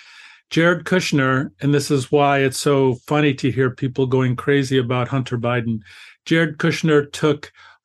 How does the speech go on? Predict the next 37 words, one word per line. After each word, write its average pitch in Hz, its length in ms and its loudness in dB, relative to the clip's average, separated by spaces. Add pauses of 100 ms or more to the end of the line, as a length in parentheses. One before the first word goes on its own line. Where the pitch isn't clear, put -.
(100)
two 202 160 0
billion 170 420 2
dollars 147 400 2
from 139 220 -2
the 131 80 0
U 139 260 2
A 135 100 0
E, 127 460 -4
a 127 80 -8
billion 160 460 0
and 160 100 2
a 151 60 0
half 143 280 -4
dollars 135 400 0
from 127 220 -2
the 127 60 -2
Saudis 127 560 -4 (100)
while 160 320 2
he 160 220 0
was, 147 680 0 (840)
you 151 140 0
know, 139 280 0
a 131 120 -6
senior 170 600 2
advisor 131 1040 0
to 135 180 -2
Donald 131 340 0
Trump, 127 380 -2
the 120 80 -6
former 127 340 0
president 120 500 -2
in 120 140 -2
the 120 80 -2
White 120 240 0
House, 117 380 -6
and 113 200 -4
he's 135 320 -2